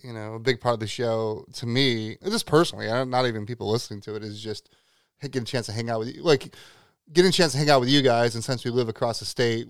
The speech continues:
that doesn't happen as much as it should. Although, I think we're gonna change that a little bit. Um,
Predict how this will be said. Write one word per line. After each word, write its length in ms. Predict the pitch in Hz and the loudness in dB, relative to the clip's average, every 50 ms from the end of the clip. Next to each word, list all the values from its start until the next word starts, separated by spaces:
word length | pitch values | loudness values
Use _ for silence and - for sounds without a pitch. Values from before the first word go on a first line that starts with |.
| - 123 | -10 -4
that 180 | 120 120 117 107 | -2 -2 -2 0
doesn't 220 | 127 117 113 120 | -2 -2 -2 -2
happen 240 | 104 113 123 110 110 | -4 -4 -4 -2 -4
as 100 | 107 101 | -6 -6
much 220 | 110 113 110 - | -6 -6 -6 -6
as 80 | 110 107 | -10 -14
it 80 | 107 107 | -14 -10
should. 320 | - - 135 123 113 107 | -4 -2 0 0 0 2
Although, 580 | 117 139 139 147 143 131 120 117 113 110 101 - _ _ _ _ _ - | 2 4 8 8 10 10 8 8 4 2 -4 -12 _ _ _ _ _ -10
I 60 | 135 | -8
think 140 | 135 127 113 | -8 -6 -6
we're 80 | 113 107 | -6 -8
gonna 100 | 101 95 | -8 -10
change 300 | - - 123 117 104 110 | -10 -8 -8 -8 -8 -8
that 120 | 107 107 | -10 -10
a 60 | - | -10
little 140 | 110 117 110 | -12 -12 -10
bit. 220 | 110 113 110 - _ _ _ _ _ _ _ - | -8 -8 -8 -10 _ _ _ _ _ _ _ -4
Um, 520 | 123 117 110 107 107 104 101 101 101 101 | -2 0 0 0 -2 -4 -6 -8 -10 -14